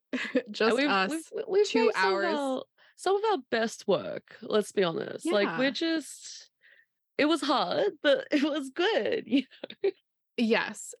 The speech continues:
Speaker 1: It, it's like, I don't know. I, I don't really know anything comparable to how exhausting it has been, like, staying up, uh, or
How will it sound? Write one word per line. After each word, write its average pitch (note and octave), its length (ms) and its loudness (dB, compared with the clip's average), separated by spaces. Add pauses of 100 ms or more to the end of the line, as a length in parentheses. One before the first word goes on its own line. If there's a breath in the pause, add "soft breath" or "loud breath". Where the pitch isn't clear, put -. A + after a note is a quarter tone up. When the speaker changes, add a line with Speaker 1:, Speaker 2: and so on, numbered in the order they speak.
(120)
Speaker 1:
It, G#3+ 320 0 (800 soft breath)
it's A#3 280 2
like, B3 540 0 (920 loud breath)
I A3+ 100 4
don't G3+ 200 2
know. E3 380 -4
I, G#3 240 2
I G#3 100 -2
don't G#3 220 0
really G#3 240 -2
know F3+ 220 -4
anything F3+ 760 -6
comparable F3 680 -2
to E3+ 720 0 (280)
how G3 800 0 (100)
exhausting F#3+ 920 -4 (340)
it G#3 200 0
has F#3+ 220 -4
been, F#3 480 0
like, F3+ 180 0
staying F3+ 580 -2
up, F3 320 -2 (1080 loud breath)
uh, F#3 80 2 (100)
or G#3+ 320 2